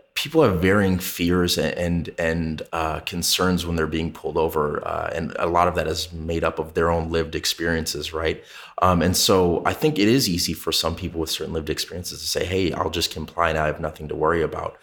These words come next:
Um, but the best way to have nothing to worry about is if we walk down the line of what is legal and should happen during that inter-, interaction according to the law. Um,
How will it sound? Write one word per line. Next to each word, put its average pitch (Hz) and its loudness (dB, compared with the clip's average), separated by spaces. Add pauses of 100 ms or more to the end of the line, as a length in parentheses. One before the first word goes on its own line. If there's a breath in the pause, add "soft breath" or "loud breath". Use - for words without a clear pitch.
(360 loud breath)
Um, 82 4
but 92 2
the 98 4
best 110 2
way 90 4
to 80 0
have 80 2
nothing 80 -2
to 78 -2
worry 78 2
about 78 0
is 80 -4
if - -6
we 87 0
walk 80 0
down 85 2
the 80 0
line 78 0
of 78 -10
what 82 2
is 82 -4
legal 80 0 (160 loud breath)
and 85 -4
should 92 4
happen 85 -2
during 80 0
that 76 -2
inter-, 76 -2
interaction 80 -4
according 78 -4
to - -8
the - -20
law. - -4 (500 loud breath)
Um, 82 4